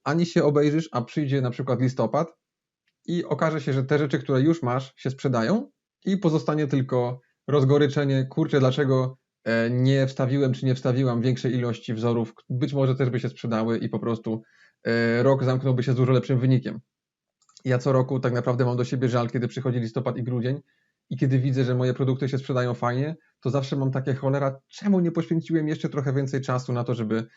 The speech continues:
po prostu zaatakować więcej nisz, zrobić lepsze designy, więcej ich przede wszystkim?”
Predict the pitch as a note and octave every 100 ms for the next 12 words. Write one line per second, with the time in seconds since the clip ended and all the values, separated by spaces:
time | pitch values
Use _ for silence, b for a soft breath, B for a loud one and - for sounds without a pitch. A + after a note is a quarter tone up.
0 | B C#3+ C3+ C3+ C3+ C3 C3 - B2+ B2+
1 | C3+ C3+ B2 A#2 D3+ C#3 C3 C3 B2+ C3
2 | _ - A#2+ A#2+ C3 - D3+ D#3 - C#3+
3 | C3+ C3+ C3+ A#2 A#2 D3 C#3+ D3 C3+ C3
4 | - C3 B2+ C3 - A#2+